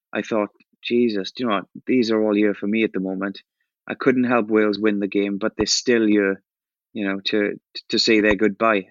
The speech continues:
And, um, I loved every second of it. I, I have goosebumps talking about it now. I really have. And the cherry on top as well was, you know, I remember after the game,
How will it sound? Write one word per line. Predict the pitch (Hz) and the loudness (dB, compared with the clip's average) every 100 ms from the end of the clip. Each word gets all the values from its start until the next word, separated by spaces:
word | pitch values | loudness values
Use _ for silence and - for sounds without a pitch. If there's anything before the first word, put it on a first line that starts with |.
| - | -4
And, | 104 107 104 107 | -2 -2 -4 -2
um, | 110 107 101 98 _ _ _ _ _ _ | 0 0 -2 -8 _ _ _ _ _ _
I | - 110 | -2 2
loved | 113 120 101 - | 4 2 0 0
every | 113 107 110 | 0 2 0
second | - 110 - 107 | 0 -2 -2 0
of | |
it. | 104 | 0
I, | 110 - | 0 -2
I | 107 | -4
have | 107 | -2
goosebumps | 127 117 - 107 95 | 0 -2 0 -2 -2
talking | - 104 110 | -4 -4 -4
about | 101 104 | -2 -2
it | 90 | -2
now. | 104 | -4
I | 85 | -4
really | 101 110 104 | 0 2 2
have. | 101 104 95 - | 0 -2 -4 -6
And | 104 95 - _ | -6 -8 -12 _
the | - | -6
cherry | 143 190 160 | 2 4 6
on | 139 | 4
top | - 139 113 | 2 -2 0
as | 123 117 | -4 0
well | 123 117 | 0 0
was, | 110 113 107 - | 0 -2 -4 -6
you | 127 | -6
know, | 117 | -4
I | 120 | -2
remember | 135 127 | -2 -2
after | 127 117 123 | -4 -6 -6
the | 110 | -4
game, | 117 113 | 0 0